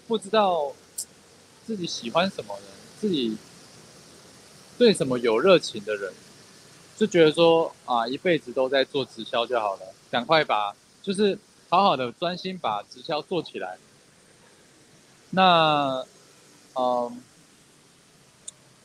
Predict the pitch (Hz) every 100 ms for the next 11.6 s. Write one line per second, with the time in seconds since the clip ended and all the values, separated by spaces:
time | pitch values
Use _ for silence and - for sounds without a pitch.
0 | _ _ _ _ _ - - 214 202 139
1 | 120 202 214 147 113 113 165 160 117 165
2 | - 104 110 - 113 104 104 - - -
3 | - - - - - - - - - -
4 | - _ _ _ _ - 131 123 117 120
5 | 208 220 240 247 226 156 131 190 185 127
6 | 185 160 135 117 - 185 147 - 104 95
7 | _ - - _ _ _ - 139 214 160
8 | 120 - 226 175 139 196 151 139 143 110
9 | 92 92 - 120 135 147 117 185 131 113
10 | 110 107 - 110 190 185 - - 104 107
11 | 139 113 - 113 104 92